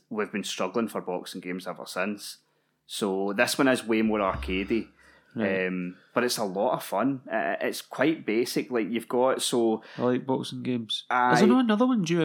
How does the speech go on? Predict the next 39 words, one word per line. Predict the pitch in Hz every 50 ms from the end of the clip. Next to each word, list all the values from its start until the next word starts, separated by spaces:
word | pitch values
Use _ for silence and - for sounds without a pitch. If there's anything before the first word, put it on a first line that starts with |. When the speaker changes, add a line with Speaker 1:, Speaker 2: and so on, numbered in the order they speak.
| 147
Speaker 2:
out | 143 139
soon | - 143 139
as | 123 -
well? | 131 143 175
Maybe | 175 180 196 190 190 190
we | 190
were | 165 139
looking | 127 160 165 - -
at | 208 -
Speaker 1:
There's | - -
Speaker 2:
it | 170
a |
while | 160 165 -
Speaker 1:
one | 110 110 135 135
Speaker 2:
ago. | 120 110 107
Speaker 1:
that's, | 104 - -
like, | 120 104 -
hyper | - - - 107 104 104 - - 107 95
realistic | 98 92 85 80 87 - - - - 160 - -
that's | 143 - -
come | 151 160 165
out | 156 151
Speaker 2:
Aye. | 147 135
Speaker 1:
soon, | 110 123 110 101 95 98 -
and | - 107 104 92 95
the | 101 95 92 92 92 -
animation | 95 101 107 120 110 87 82 90 - - 139
in | 113 104
it | 92
looks | 98 95 - - -
incredible. | 82 - - - 92 90 98 110 139 139 135 113 98
I |
think | - 117 117 -
it's | 123 -
out | 127 - 101
sometime | - 104 98 - - 92 92
next | 90 - - - -
year. | - 98 113 127 127 123 -
Speaker 2:
Yeah. | 123 113 110 104 104